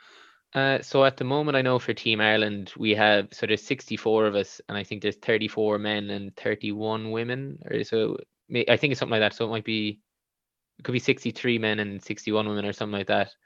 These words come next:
or thirty-four men and thirty-one women,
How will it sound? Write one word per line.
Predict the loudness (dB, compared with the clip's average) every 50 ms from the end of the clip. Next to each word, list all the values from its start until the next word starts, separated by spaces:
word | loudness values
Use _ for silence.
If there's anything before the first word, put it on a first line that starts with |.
| _ _ _ _ _ _ _ _ _ _ 4
or | 4 4
thirty-four | 4 8 8 10 10 10 8 4 2 4 4 4 4 4 4 2 -2 _ _ _ _ _
men | -4 0 0 0 0 -2 -4
and | -10 -10 -12 -12 -14 -16 _ _ -4
thirty-one | -2 -2 0 0 -2 -2 -2 -2 -2 -2
women, | -2 -4 -4 -4 -6 -8